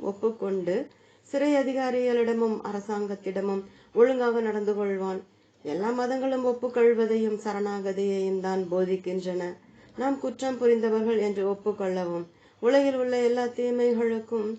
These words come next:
நாம் தான் பொறுப்பு என்று உணரவும், அவற்றிற்கு ஒரே காரணம் நாம் தான்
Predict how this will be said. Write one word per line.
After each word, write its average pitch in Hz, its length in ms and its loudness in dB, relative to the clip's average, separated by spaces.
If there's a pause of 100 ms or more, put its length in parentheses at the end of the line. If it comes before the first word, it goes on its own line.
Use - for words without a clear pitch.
(280)
நாம் 247 280 0
தான் 240 240 4
பொறுப்பு 220 420 4 (180)
என்று 185 300 0
உணரவும், 185 560 0 (280)
அவற்றிற்கு 269 580 -4
ஒரே 254 300 6
காரணம் 226 520 2 (240)
நாம் 220 280 2
தான் 214 260 2